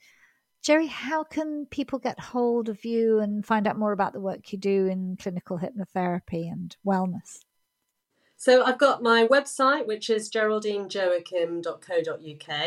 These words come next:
Speaker 2: I had a bit of a rebranding, um, earlier in the year. Um, if they looked up Quest Hypnotherapy, that's also still there, and that would just point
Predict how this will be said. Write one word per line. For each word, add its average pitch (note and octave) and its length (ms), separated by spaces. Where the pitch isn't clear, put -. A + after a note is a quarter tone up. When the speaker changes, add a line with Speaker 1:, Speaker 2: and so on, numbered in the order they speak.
Speaker 2:
I E3+ 60
had E3 160
a - 40
bit F#3 140
of E3 80
a E3 180
rebranding, E3+ 1120
um, E3 380
earlier E3 580
in E3 180
the D#3+ 80
year. E3 420
Um, F#3+ 840
if A#3 280
they A3 180
looked A#3 280
up - 180
Quest - 460
Hypnotherapy, F3+ 1000
that's F3+ 220
also G3 260
still E3+ 340
there, E3 180
and D#3+ 100
that E3 120
would - 100
just D#3 200
point D#3 360